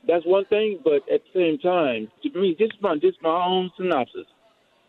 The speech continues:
Um, L S U is D B U, right?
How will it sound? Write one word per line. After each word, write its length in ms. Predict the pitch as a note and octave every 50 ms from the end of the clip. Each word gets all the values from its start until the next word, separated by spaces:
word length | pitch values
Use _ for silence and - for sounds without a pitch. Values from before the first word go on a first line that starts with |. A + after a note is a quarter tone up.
| _ _ _ _ _ _ _ _ _ _ _ _ _ _ _ _ _ _ _ _ _ _ _ _ -
Um, 500 | D#3 D3 C3+ C3 B2 A2+ A2 G#2 G2 - _ _ _ _ _ _ _ _ _ _ _ _ _ _ _ _ _ _ _ _ _ _ _ _ _ _ _ _ _ _ _ _ _ -
L 140 | - - B3 B3
S 80 | G#3 -
U 200 | C#4+ E4 E4+ C4+
is 100 | A3 D#3+ A#2+ - - -
D 160 | G3+ B3 B3+ G#3+
B 60 | A#3+ A3+
U, 320 | G#3+ A3 A#3+ F#3+ C#3 C#3+
right? 240 | D3 D#3+ G#3 -